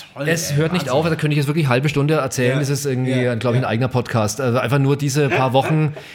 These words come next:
Speaker 2: die wir da in Los Angeles verbracht haben. Irre.
Speaker 1: Ja.
Speaker 2: Also,
Speaker 1: Toll.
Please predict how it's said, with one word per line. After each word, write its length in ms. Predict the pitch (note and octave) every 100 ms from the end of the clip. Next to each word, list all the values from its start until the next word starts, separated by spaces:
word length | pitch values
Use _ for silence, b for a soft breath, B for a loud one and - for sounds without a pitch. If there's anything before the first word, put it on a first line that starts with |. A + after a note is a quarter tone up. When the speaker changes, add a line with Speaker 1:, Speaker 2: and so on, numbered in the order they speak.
| B
Speaker 2:
die 100 | C3
wir 100 | B2
da 260 | A#2+ A#2+ A#2+
in 80 |
Los 140 | A#2+ B2
Angeles 300 | B2 B2+ A#2+
verbracht 340 | A2+ G2 F2+
haben. 180 | G2 F2+
Irre. 280 | G#2 G#2 D#2 C#2
Speaker 1:
Ja. 60 |
Speaker 2:
Also, 400 | F2+ F2+ F#2 F2+ E2+ _ _
Speaker 1:
Toll. 300 | _ A2+ G#2